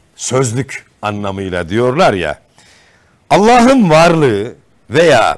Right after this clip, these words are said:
birliğini, dinin temel hükümlerini inkar etmek, bunlar hakkında kuşku beslemek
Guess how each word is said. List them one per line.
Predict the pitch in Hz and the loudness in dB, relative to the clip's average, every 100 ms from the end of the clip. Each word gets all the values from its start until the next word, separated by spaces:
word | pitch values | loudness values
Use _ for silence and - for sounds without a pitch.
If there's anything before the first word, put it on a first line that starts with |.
| - | -6
birliğini, | 113 202 180 147 107 87 95 113 _ _ 107 | -2 0 0 0 -2 -4 -10 -14 _ _ -8
dinin | 117 196 208 233 214 | -2 0 2 2 -2
temel | - 143 165 185 117 | -2 -2 2 0 0
hükümlerini | 82 131 - 170 151 147 143 139 170 196 - _ _ _ _ _ - | -8 -10 -6 -6 -2 -2 -2 -2 -4 -6 -14 _ _ _ _ _ -2
inkar | 180 190 - 175 214 190 | 0 0 -2 0 2 2
etmek, | 123 - 82 104 - _ _ _ 127 | 0 -4 -12 -12 -16 _ _ _ -4
bunlar | 147 185 | 0 2
hakkında | 180 175 180 175 175 175 - - _ - | 2 0 -2 2 4 2 0 -12 _ -6
kuşku | 185 185 - 233 | -2 -2 0 2
beslemek | 202 127 110 104 92 - | 2 2 -2 -4 -8 -14